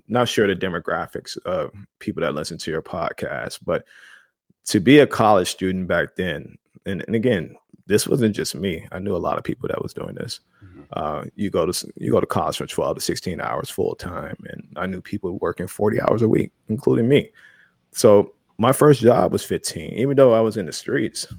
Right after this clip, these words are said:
Speaker 1: Again, I was smart about what I was doing, and I always wanted to be better than what I was doing. I was trying to get away from that lifestyle,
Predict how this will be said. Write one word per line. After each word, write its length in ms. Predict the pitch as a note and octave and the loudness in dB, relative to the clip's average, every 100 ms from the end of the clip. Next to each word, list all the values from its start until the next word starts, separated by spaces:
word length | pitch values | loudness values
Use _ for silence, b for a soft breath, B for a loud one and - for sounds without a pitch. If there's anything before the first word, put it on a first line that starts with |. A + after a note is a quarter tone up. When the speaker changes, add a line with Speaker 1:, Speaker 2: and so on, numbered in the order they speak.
| - - | -10 -6
Speaker 1:
Again, 320 | G#2+ A#2+ F#2 | 0 0 0
I 60 | F#2+ | -4
was 180 | F#2 | -4
smart 380 | - F#2+ A2 A#2+ | -6 -4 -2 -2
about 360 | E2 F2 C#2+ - _ _ _ _ _ - | -2 -2 -4 -6 _ _ _ _ _ -10
what 180 | G2+ F#2 | -4 -2
I 80 | |
was 160 | E2 D2+ | -2 -4
doing, 320 | - A#2 A2+ | -2 2 2
and 100 | F#2+ | 0
I 40 | F#2+ | 0
always 260 | F#2+ F#2+ | 0 -2
wanted 200 | G2 F#2+ | -4 -6
to 100 | - | -6
be 100 | F2 | -8
better 340 | E2 F#2 G#2+ G2+ | -4 2 4 4
than 160 | E2+ | 0
what 80 | D#2+ | -4
I 80 | D#2+ | -6
was 140 | E2 | -6
doing. 260 | - B2 G2+ | -2 0 0
I 60 | |
was 80 | E2+ | -2
trying 180 | - F#2 | -6 -6
to 100 | E2 | -6
get 200 | - F#2 | -4 -4
away 340 | - E2+ G2 | -2 -4 -4
from 160 | C#3+ F2 | -4 -8
that 160 | D2+ - | -10 -8
lifestyle, 640 | D2+ C#2 - - - - | -8 -8 -10 -12 -14 -16